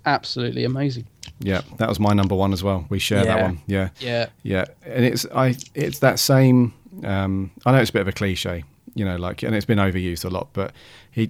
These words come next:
Speaker 2: it just seems like he was, he, he's relishing every single second that he's playing the Doctor.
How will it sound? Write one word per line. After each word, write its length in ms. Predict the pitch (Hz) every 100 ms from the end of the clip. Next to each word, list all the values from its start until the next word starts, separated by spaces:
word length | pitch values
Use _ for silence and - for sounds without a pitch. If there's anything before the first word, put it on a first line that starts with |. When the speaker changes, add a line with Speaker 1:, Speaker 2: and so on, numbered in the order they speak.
| -
Speaker 2:
it 180 | 123 -
just 300 | 131 120 -
seems 360 | 123 104 92
like 240 | 92 95 -
he 160 | 98
was, 300 | 95 98 -
he, 220 | 165 143 - _ _
he's 300 | 117 117 95 - -
relishing 720 | 101 104 110 104 - 92 85 -
every 360 | 107 107 101 101
single 400 | - 104 98 92
second 480 | - 98 - 85 82 98
that 120 | -
he's 180 | 101 87
playing 320 | 101 92 87
the 80 | 87
Doctor. 400 | 92 - -